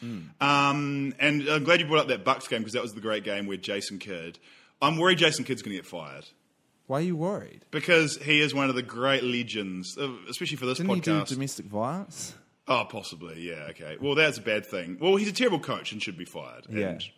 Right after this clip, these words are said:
Speaker 2: yeah, but here's the thing about Jason Kidd. He is a lovable idiot in terms of just being the biggest douche. And that was
Speaker 1: Yeah.
Speaker 2: a good example of, um, what he did in that, um, in the Bucks game, instead of just getting the dude to, um,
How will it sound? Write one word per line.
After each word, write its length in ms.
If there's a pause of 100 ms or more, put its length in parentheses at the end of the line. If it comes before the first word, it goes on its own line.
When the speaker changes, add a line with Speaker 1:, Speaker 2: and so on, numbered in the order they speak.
(280)
Speaker 2:
yeah, 240 (140)
but 340 (600)
here's 280
the 80
thing 160
about 180
Jason 340
Kidd. 340 (300)
He 220
is 380
a 100
lovable 760
idiot 400
in 80
terms 240
of 40
just 180
being 240
the 100
biggest 460 (320)
douche. 380
And 160
that 160
was 120
Speaker 1:
Yeah. 80
Speaker 2:
a 20
good 100
example 600 (380)
of, 340
um, 500 (320)
what 180
he 80
did 200
in 80
that, 240
um, 320 (280)
in 120
the 60
Bucks 360
game, 380
instead 340
of 100
just 180
getting 300
the 80
dude 300
to, 400
um, 340